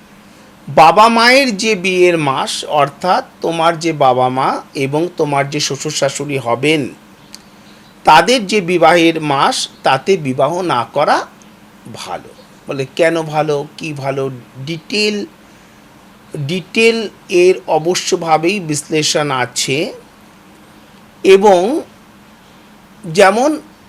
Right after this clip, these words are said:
আমাদের মানুষদের মধ্যে, বিশেষত হিন্দু ধর্মের মধ্যে ভাই বোনের বিষয় আছে, ভাই বোন,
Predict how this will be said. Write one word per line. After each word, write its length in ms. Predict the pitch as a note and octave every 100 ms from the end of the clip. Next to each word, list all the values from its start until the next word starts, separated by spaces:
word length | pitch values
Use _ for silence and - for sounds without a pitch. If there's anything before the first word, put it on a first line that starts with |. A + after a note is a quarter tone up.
| -
আমাদের 580 | - F3 F#3+ G3 G#3 B3 B3 - - - - - -
মানুষদের 680 | E3+ D3+ F3 A3 F#3 G3 E3+
মধ্যে, 320 | D3+ C#3 F3+
বিশেষত 460 | F3 F3+ F#3 F3
হিন্দু 360 | E3+ D#3 D3+ F3+
ধর্মের 400 | F#3 E3+ D#3+ D#3
মধ্যে 300 | D3+ D3+ E3
ভাই 340 | C#3+ C3 C#3+
বোনের 300 | D3+ F3 F#3+
বিষয় 460 | F3 C#3 - A#2+ A2
আছে, 240 | F#2 -
ভাই 280 | A2+ A#2 B2
বোন, 280 | A#2+ B2+ C#3